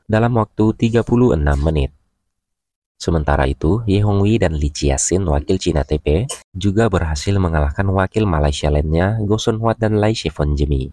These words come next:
Ye Hongwei dan Li Chiasin menang melalui drama rubber set dengan skor sembilan belas dua puluh satu, dua puluh dua dua puluh, dan dua puluh satu tujuh belas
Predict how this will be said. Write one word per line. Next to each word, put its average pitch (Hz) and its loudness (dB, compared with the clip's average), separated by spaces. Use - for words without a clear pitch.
Ye 92 0
Hongwei 90 2
dan 98 2
Li 95 0
Chiasin 90 0
menang 82 2
melalui 76 2
drama 78 0
rubber - -2
set - -4
dengan 92 -2
skor 113 -2
sembilan 104 -2
belas - -4
dua 76 0
puluh 76 -2
satu, 90 -2
dua 113 2
puluh 117 2
dua 120 4
dua 82 2
puluh, 92 2
dan 90 0
dua 76 0
puluh 78 0
satu 80 -2
tujuh 71 -4
belas 80 0